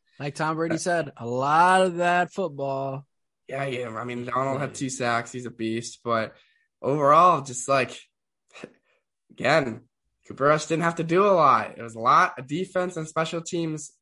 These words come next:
Speaker 2: good play by the Cowboys, and just a lot of bad football overall from the Rams. Um, and then you have both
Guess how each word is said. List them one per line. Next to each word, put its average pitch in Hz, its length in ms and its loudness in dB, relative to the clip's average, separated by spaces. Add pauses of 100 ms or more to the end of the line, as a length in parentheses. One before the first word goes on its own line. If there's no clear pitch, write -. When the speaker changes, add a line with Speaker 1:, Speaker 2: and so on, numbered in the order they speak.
(380)
Speaker 2:
good 170 280 2
play 170 320 2
by 165 220 0
the 151 80 -8
Cowboys, 170 500 -2
and 156 80 -10
just 139 140 -10
a 123 40 -4
lot 139 280 2
of 139 100 -4
bad 127 240 2
football 123 540 -4
overall 117 460 0
from 123 160 -18
the 107 80 -8
Rams. 104 460 -8 (460)
Um, 113 300 2 (220)
and 151 140 2
then 170 100 4
you 185 80 4
have 175 220 2
both 202 400 4